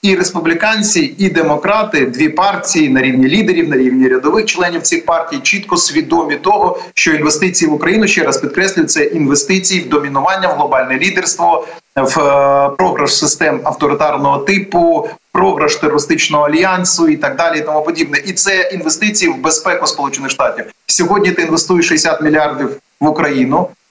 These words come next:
Я зараз перейду, що таке інвестиції в Україну. А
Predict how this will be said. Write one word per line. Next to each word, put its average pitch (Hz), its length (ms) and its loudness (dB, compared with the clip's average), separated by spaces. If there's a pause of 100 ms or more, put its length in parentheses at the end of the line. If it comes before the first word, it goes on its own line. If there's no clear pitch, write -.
Я 175 140 0
зараз 165 260 0
перейду, 180 340 2
що - 240 0
таке 156 280 -2
інвестиції 143 640 0
в 127 80 2
Україну. 127 540 0 (880)
А 165 360 2